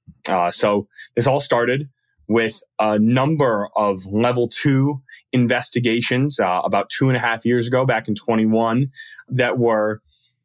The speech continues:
in the grand scheme of things, relatively mundane. Uh, recruiting violations such as speaking to recruits, uh, during covid nineteen dead periods, and having offensive analysts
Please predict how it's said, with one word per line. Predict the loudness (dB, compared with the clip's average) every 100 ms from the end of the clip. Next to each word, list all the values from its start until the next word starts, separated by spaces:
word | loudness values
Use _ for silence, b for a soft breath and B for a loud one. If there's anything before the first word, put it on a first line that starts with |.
| _
in | 0 2
the | 2
grand | 0 0 0 0 -2
scheme | -2 -2 0
of | 0
things, | 0 -2 0 -2
relatively | 0 0 2 0 0 0 2
mundane. | 2 2 0 0 -2 -4 -10 -4
Uh, | -2
recruiting | -2 -2 0 0 2
violations | 0 0 0 0 -2 -2 -2 -2 -4
such | -4 -2 -2 -2
as | -2 0 -2 -4 -8 B B
speaking | -4 -2 0 0
to | 2
recruits, | 0 0 0 0 -4 -10 B B -2
uh, | -2
during | 0 0 0
covid | 0 0 0
nineteen | 0 -4 -6 -4 0
dead | 0 -2
periods, | -2 -2 0 -2 -4 -8 b b b -6
and | -4 -2 -4 -4 -6 -10 B B B -6
having | -2 0 0 0
offensive | 0 0 -2 -2 -4 -4
analysts | -2 0 0 0 -4 -8